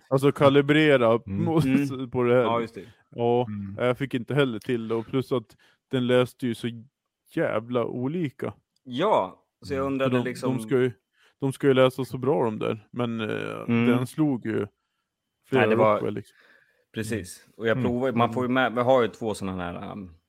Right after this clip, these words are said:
Speaker 3: hå-, hå-, ja, med rätt H L C
Speaker 1: Kalibreringsplattor,
Speaker 3: Ja,
Speaker 1: ja.
Speaker 2: Ja.
Speaker 3: precis.
Speaker 4: Mm.
Speaker 3: Så även fast man var på dem som man visste skulle vara sextioen eller vad det nu var,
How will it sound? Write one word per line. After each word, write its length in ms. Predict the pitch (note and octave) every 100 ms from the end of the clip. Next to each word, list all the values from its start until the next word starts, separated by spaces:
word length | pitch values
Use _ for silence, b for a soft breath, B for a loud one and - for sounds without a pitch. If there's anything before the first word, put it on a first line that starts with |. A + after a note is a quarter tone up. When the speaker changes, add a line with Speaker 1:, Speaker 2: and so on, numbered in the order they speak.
| _ _ _ -
Speaker 3:
hå-, 320 | F#2+ F#2+ F#2 - - F2
hå-, 120 | - - - _
ja, 220 | A#2+ G#2+ F2
med 180 | G2 G2
rätt 100 | G2+
H 60 | -
L 20 |
C 60 | -
Speaker 1:
Kalibreringsplattor, 1120 | C3 A2+ A2+ A#2 G2+ G2 - B2 A#2+ - E2+
Speaker 3:
Ja, 0 |
Speaker 1:
ja. 400 | G2+ A2 - - _ F#2
Speaker 2:
Ja. 160 | F#2+ G#2
Speaker 3:
precis. 240 | G2+ G2 A#2
Speaker 4:
Mm. 120 | A2+ F#2+ _ _ _ _ _ _ _ _
Speaker 3:
Så 540 | - G#2+ G2 F#2+ F#2+
även 220 | F#2 G#2 G2+
fast 140 | A#2
man 140 | A2+ G#2
var 140 | G#2+
på 120 | -
dem 240 | G#2 A#2 F2+
som 80 | G2
man 120 | F#2+
visste 380 | G2 - - A2
skulle 240 | - G2+
vara 220 | F2+ F2+
sextioen 680 | E2 - - - G2+ F#2 F#2
eller 160 | G2 G2+
vad 140 | F2+
det 60 | F#2+
nu 100 | G2
var, 240 | F#2 F#2